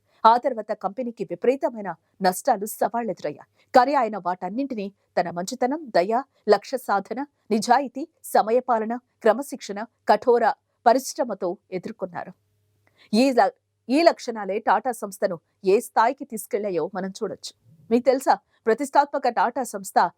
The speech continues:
టీసీఎస్ స్టాక్ మార్కెట్ విలువ పాకిస్తాన్ దేశం మొత్తం స్టాక్ మార్కెట్ విలువతో సమానం. అంతేకాదు, భారతదేశపు జీడీపీకి టాటా సంస్థ ఒకటే నాలుగు శాతం కాంట్రిబ్యూట్ చేస్తోంది. ప్రతి ఏటా అస్సాం, ఒడిశా, హిమాచల్ ప్రదేశ్, గోవాలు కలిపి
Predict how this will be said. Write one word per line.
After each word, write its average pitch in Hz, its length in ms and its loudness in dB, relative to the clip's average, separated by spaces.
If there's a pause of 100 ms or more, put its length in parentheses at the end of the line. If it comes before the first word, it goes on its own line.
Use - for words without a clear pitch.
(200)
టీసీఎస్ 285 480 0
స్టాక్ 208 380 0
మార్కెట్ 214 340 -4
విలువ 220 240 2 (280)
పాకిస్తాన్ 240 460 2
దేశం 190 340 -10
మొత్తం 208 240 -4
స్టాక్ 196 360 0
మార్కెట్ 190 340 -10
విలువతో 220 280 -2
సమానం. 160 380 -10 (440)
అంతేకాదు, 220 460 2 (260)
భారతదేశపు 240 600 2
జీడీపీకి 226 720 -6 (220)
టాటా 262 260 4
సంస్థ 240 340 -8
ఒకటే 226 480 -2
నాలుగు 226 260 2
శాతం 220 360 0 (320)
కాంట్రిబ్యూట్ 269 540 4
చేస్తోంది. - 360 -12 (360)
ప్రతి 262 240 4
ఏటా 247 240 2
అస్సాం, 220 400 0
ఒడిశా, 202 380 -2
హిమాచల్ 208 440 -4
ప్రదేశ్, 190 340 -10 (100)
గోవాలు 233 300 2
కలిపి 226 400 -4